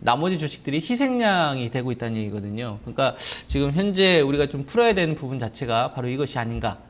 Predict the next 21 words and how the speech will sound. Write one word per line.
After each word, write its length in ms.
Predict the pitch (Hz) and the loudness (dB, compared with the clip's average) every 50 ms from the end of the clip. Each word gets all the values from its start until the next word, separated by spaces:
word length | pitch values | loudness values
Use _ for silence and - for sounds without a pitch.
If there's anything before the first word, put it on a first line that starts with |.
| - - - - | -20 -20 -16 -10
우리가 220 | 127 123 123 117 | -6 -6 -4 -4
좀 180 | 120 131 110 117 | -6 -6 -8 -6
생각을 520 | 127 170 170 170 160 147 143 131 123 127 | -6 -4 -2 -2 0 0 0 0 -2 -2
해야 180 | 151 185 180 156 | 0 2 2 2
될 140 | 135 127 - | 0 -2 -4
것 100 | - 117 | -4 -4
같고요. 400 | 107 101 - - 123 117 104 98 - - - - - - - - - | -4 -4 -6 -4 -4 -4 -4 -6 -8 -10 -10 -10 -10 -12 -14 -4 0
그다음에 260 | 151 170 180 190 190 | 2 4 4 4 4
이제 200 | 185 180 165 151 | 2 2 0 -2
준비된 640 | - - 180 180 180 185 190 214 208 208 202 190 185 | 2 4 4 6 6 6 6 6 6 6 6 6 4
화면을 760 | 185 226 226 226 220 220 214 208 202 196 190 180 170 165 160 | 4 4 4 6 6 6 8 6 6 6 6 4 2 2 2
뭐 240 | 156 151 143 135 131 | 2 2 0 0 0
보시면 380 | 143 151 135 160 156 160 160 147 | -2 -2 -2 0 0 0 2 0
알겠지만은 720 | 127 123 123 120 123 - 127 127 123 139 147 143 120 107 - - - - - - - - | 0 0 0 -4 -4 -6 -6 -4 -4 -4 -4 -4 -4 -6 -8 -14 -20 -18 -18 -18 -18 -16
지금 180 | - - 156 147 | -6 -4 -2 0
코스피 880 | 147 - 262 247 254 - - 240 226 220 208 202 196 185 185 175 165 151 | 2 2 2 2 0 2 4 6 6 8 8 8 8 8 8 8 6 6
종목도 420 | - 147 139 135 123 - - 156 139 | 4 2 0 0 -2 -2 -2 -2 0
그렇고 560 | 139 123 117 - - - 113 110 107 - - | 0 -2 -2 -6 -4 -4 -2 -2 -2 -6 -6
코스닥 440 | - 180 175 165 - 170 160 143 - | -4 -4 -4 -2 0 2 2 2 2
종목도 380 | - 147 131 123 117 - 151 139 | -2 -4 -6 -6 -4 -6 -6 -6
그렇고 560 | 139 117 107 - - - 151 127 104 - - | -6 -6 -6 -8 -2 0 0 0 0 -2 -6